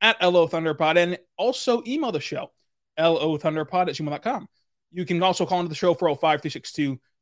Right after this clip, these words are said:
seven one two eight. On today's show, we're gonna dive into the Oklahoma City Thunder back-to-back against the Denver Nuggets to wrap up their preseason slate.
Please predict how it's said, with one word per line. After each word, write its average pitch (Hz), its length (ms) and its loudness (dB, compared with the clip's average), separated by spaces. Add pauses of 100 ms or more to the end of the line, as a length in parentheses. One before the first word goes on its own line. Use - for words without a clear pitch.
(160)
seven 147 260 -2
one 143 140 -4
two - 160 -6
eight. - 140 -6 (280)
On 214 240 2
today's 190 320 2
show, - 300 -2
we're 156 100 -4
gonna 190 140 0
dive 190 400 0
into 190 400 -2
the 147 140 0
Oklahoma 175 220 -2
City 160 180 -4
Thunder 151 280 -4
back-to-back 151 680 0
against 147 360 -6
the 147 80 -6
Denver 135 300 -6
Nuggets 220 420 -2 (320)
to 156 100 -4
wrap 185 300 4
up 180 140 0
their 165 120 2
preseason 151 480 -6
slate. 214 340 0